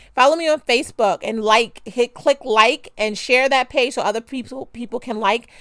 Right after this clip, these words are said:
Financial Emancipation. And make sure you're following my YouTube page,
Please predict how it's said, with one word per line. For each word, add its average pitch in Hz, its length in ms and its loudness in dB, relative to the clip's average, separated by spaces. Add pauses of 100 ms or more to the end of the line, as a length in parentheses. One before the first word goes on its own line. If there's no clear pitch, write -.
(160)
Financial 220 420 0
Emancipation. 226 840 -4 (500)
And 240 260 4
make 247 160 2
sure 339 100 -6
you're 269 140 -4
following 247 340 2
my 214 160 -2
YouTube 247 420 -10
page, 254 440 -2